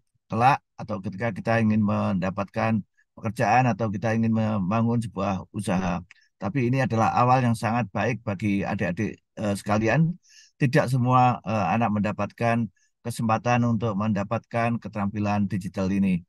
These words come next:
Nah, adik-adik sekalian, eh, program kita ini panjang sebenarnya.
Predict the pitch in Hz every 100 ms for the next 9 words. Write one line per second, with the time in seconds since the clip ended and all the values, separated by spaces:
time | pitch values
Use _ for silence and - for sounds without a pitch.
0 | _ _ _ _ _ 123 120 - _ _
1 | _ _ _ _ _ 135 131 120 117 120
2 | 143 127 113 139 175 - - _ _ -
3 | 131 131 131 135 127 - _ _ _ _
4 | - 143 160 151 139 151 151 151 165 160
5 | - 151 123 113 110 156 151 - 104 104
6 | 113 151